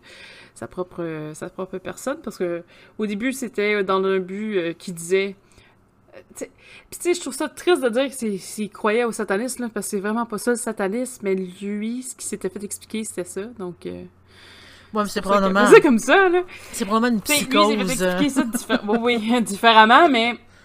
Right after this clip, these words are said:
Speaker 1: C'est parce que je veux pas que le monde dise, « Ah, ben, c'est ça, les satanistes sont comme ça. » Non, pas du tout, là. C'est, euh, probablement, euh,
Speaker 2: Ça a rien à
Speaker 1: il s'est
Speaker 2: voir,
Speaker 1: fait
Speaker 2: là.
Speaker 1: dire un hoax, puis il a cru quatre cents pour cent. Aujourd'hui, si on dirait ça comme ça.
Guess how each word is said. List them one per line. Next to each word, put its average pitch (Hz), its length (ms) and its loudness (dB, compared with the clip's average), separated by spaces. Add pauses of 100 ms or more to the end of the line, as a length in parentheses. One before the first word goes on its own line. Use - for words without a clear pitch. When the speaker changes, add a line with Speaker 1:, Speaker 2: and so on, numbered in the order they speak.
Speaker 1:
C'est - 120 -8
parce 240 140 4
que - 20 2
je 233 60 4
veux - 40 2
pas 277 140 6
que 262 100 -2
le 220 80 6
monde 214 220 4
dise, « 202 200 0
Ah, 220 140 6
ben, 190 140 -2
c'est 196 120 -8
ça, 226 200 -10
les 208 100 -10
satanistes 196 360 -8
sont 214 60 -8
comme 185 120 -4
ça. » 220 120 -6
Non, 220 140 -2
pas 214 160 -2
du 185 140 -8
tout, 262 180 -8
là. 247 140 -8
C'est, 226 160 -12
euh, 185 280 -2
probablement, 214 440 -2
euh, 196 180 0
Speaker 2:
Ça - 160 -4
a 202 40 4
rien 196 180 0
à 185 60 2
Speaker 1:
il 180 100 2
s'est 180 60 4
Speaker 2:
voir, 170 140 2
Speaker 1:
fait 269 120 10
Speaker 2:
là. 226 60 0
Speaker 1:
dire 269 220 4
un 233 260 8
hoax, 247 420 4
puis 233 180 2
il 220 100 2
a 220 60 4
cru 247 280 -4
quatre 214 180 0
cents 220 120 2
pour 202 160 -6
cent. 170 280 -4
Aujourd'hui, 214 340 0
si - 120 -10
on 196 120 0
dirait 196 220 0
ça 208 120 -6
comme 190 160 -4
ça. 226 200 -8